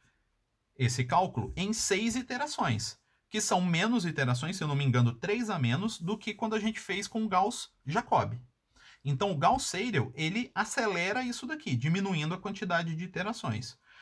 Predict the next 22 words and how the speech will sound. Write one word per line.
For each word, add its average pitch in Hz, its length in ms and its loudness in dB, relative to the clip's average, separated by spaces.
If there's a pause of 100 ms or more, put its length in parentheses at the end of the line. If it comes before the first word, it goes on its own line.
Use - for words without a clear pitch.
(180)
Só 185 300 0
que 254 460 -4 (340)
ele 185 340 2
nos 220 220 2
impede 165 500 0
de 196 100 -4
fazer 156 320 -2
esse - 160 -4
processamento 190 640 -4
paralelo. 196 600 0 (220)
Por 190 200 0
quê? 110 340 0
Pra 175 160 2
fazer 147 460 2
essa 220 300 -2
conta, 220 460 -2
eu 180 120 -2
preciso 208 400 -4
do 226 100 -2
resultado 220 480 -2
dessa 190 280 -6
conta. 131 440 -2